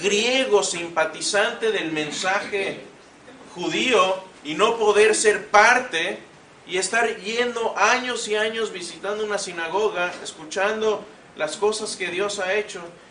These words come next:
y de pronto llegas y hay un mensaje que te incluye a ti también.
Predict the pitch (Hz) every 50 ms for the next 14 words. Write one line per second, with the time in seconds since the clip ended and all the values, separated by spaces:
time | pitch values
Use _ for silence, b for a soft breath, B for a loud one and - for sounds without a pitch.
0 | B B B B 180 190 190 196 196 196 - 214 220 233 269 285 262 233 - 208
1 | 196 214 214 - - - - - 156 151 208 220 240 240 240 240 226 226 - -
2 | 208 202 208 208 226 226 220 214 202 196 180 156 - - 202 196 208 208 - 214
3 | 185 - - 180 170 160 160 165 160 - - 170 170 180 175 175 170 - 180 202
4 | 220 247 262 - - 233 214 185 180 - - 214 220 220 - 190 180 180 180 185
5 | 294 349 403